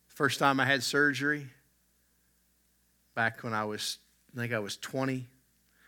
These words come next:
I thought I was gonna do that, Brother Bonnie. I laid there and, like, count backwards from ten. I'm like, "Yeah, I'm gonna, <laughs> I'm not gonna go out."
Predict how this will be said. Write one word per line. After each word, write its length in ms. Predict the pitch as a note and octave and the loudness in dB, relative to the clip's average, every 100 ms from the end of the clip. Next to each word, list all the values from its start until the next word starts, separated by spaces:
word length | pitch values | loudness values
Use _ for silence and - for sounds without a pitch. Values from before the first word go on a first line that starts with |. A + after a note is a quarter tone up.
| - - - _ _ _ _ _ _ _ _ - | -20 -20 -20 _ _ _ _ _ _ _ _ -10
I 80 | A#2+ | -4
thought 180 | C3+ | 0
I 60 | A2+ | 0
was 140 | A2 | -2
gonna 160 | A2 A2 | -6 -6
do 220 | G#2 A2+ | -6 -6
that, 180 | G2+ F2+ | -8 -12
Brother 140 | G2+ | -14
Bonnie. 400 | F#2+ G2+ G#2 A2 - - _ _ _ _ _ _ - - - _ - | -12 -10 -10 -14 -20 -20 _ _ _ _ _ _ -20 -20 -20 _ -10
I 60 | |
laid 280 | A2+ B2 A#2+ | -2 0 2
there 220 | B2 B2 | 4 4
and, 100 | A#2+ | 4
like, 140 | A2 G2 | 0 -2
count 280 | D3+ C#3 B2 | 0 0 2
backwards 400 | C3 A#2+ B2+ - | 2 2 -6 -8
from 200 | B2 G#2+ | -8 -10
ten. 520 | - C3+ A2+ F#2 F#2+ | -10 -8 -8 -8 -12
I'm 80 | G2 | -14
like, 180 | F2+ D#2 | -14 -12
"Yeah, 240 | D2 C#2 | -12 -10
I'm 120 | F#2 | -12
gonna, 300 | F#2 F2+ D2+ - _ _ - - | -14 -14 -16 -20 _ _ -20 -18
<laughs> 440 | - - - _ | -18 -18 -20 _
I'm 100 | - | -8
not 180 | A2+ G2 | -6 -6
gonna 180 | F#2+ E2+ | -8 -16
go 200 | F2 D#2+ | -16 -10
out." 260 | E2 G2 | -8 -8